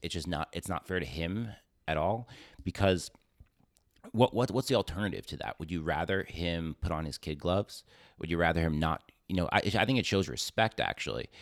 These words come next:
It shows that he respects her as a person who can hold her own in a debate. Uh, he respects her at, as his equal, so he's not going to pull his punches. He's gonna be as rude and as condescending as he wants to be. And, you know, and, and,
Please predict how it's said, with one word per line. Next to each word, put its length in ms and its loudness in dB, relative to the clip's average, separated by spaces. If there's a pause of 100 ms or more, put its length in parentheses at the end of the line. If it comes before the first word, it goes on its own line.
(140)
It 80 -10
shows 140 2
that 120 -4
he 140 0
respects 600 0
her 260 0 (320)
as 160 2
a 60 -4
person 500 0
who 140 -4
can 120 -4
hold 220 0
her 140 0
own 120 0
in 120 -4
a 20 -6
debate. 480 -4
Uh, 80 -6
he 260 -6
respects 440 0
her 120 0
at, 320 -6
as 200 -4
his 240 -6
equal, 460 -2 (240)
so 120 -4
he's 160 0
not 280 -2
going 200 -4
to 80 -10
pull 220 -2
his 100 -6
punches. 500 2 (220)
He's 180 0
gonna 140 0
be 220 -2
as 160 -2
rude 200 -2
and 80 -6
as 100 -6
condescending 540 -4
as 100 -6
he 80 -4
wants 360 2
to 80 -10
be. 280 -2 (420)
And, 440 -2 (320)
you 100 2
know, 140 4
and, 280 2
and, 200 -2